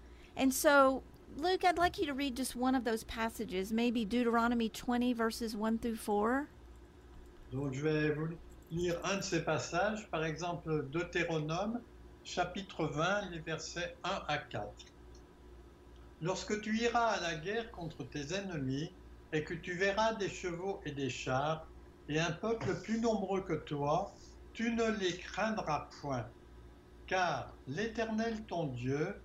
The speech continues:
Speaker 2: qui t'a fait monter du pays d'Égypte, est avec toi. À l'approche du combat, le sacrificateur s'avancera et parlera au peuple. Il leur dira, Écoute Israël,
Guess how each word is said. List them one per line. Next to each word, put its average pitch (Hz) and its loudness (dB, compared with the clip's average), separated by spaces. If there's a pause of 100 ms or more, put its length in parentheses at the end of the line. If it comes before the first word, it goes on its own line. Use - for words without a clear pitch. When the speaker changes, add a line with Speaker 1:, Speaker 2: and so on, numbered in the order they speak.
(320)
Speaker 2:
qui 156 -10
t'a 165 0
fait 208 -2
monter 202 2
du 202 -4
pays 180 0
d'Égypte, 180 -2 (160)
est 214 2
avec 131 -2
toi. 98 -10 (800)
À 131 0
l'approche 196 0
du 175 -8
combat, 160 -2 (480)
le 135 -4
sacrificateur 196 -2
s'avancera 175 0
et 160 -4
parlera 156 0
au 135 -6
peuple. - -10 (680)
Il 180 -2
leur 233 2
dira, 180 0 (380)
Écoute 240 -2
Israël, 127 -4